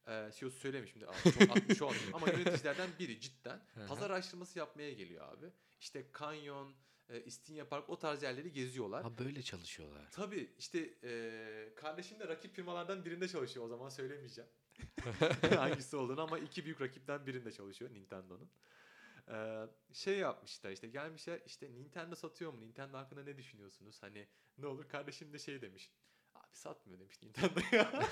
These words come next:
Speaker 1: <laughs> Yani, "Nintendo alan yok." demiş. Yani, "Nasıl ya?" demiş. Hani, "Tamam, Uzak Doğu'da biliniyor olabilirsiniz. Ee, işte Super Mario'dur, e, Zelda'dır,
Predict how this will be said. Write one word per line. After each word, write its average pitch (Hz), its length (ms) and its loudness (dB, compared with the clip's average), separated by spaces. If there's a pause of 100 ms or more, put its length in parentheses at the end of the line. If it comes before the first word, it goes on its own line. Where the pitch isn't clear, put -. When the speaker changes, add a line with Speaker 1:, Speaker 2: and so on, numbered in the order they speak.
Speaker 1:
<laughs> 180 320 8
Yani, 190 220 6
"Nintendo 185 360 6
alan 165 280 6
yok." 170 280 0
demiş. 131 240 -6
Yani, 147 160 -10
"Nasıl 185 260 -8
ya?" 143 200 -2
demiş. 113 220 -8
Hani, 156 200 -12 (380)
"Tamam, 170 280 -6
Uzak 170 300 -4
Doğu'da 180 280 -2
biliniyor 185 300 -2
olabilirsiniz. 196 760 -4 (600)
Ee, 120 440 -2
işte 131 200 -10
Super 143 360 -4
Mario'dur, 139 640 -4 (380)
e, 110 340 -10
Zelda'dır, 131 760 -2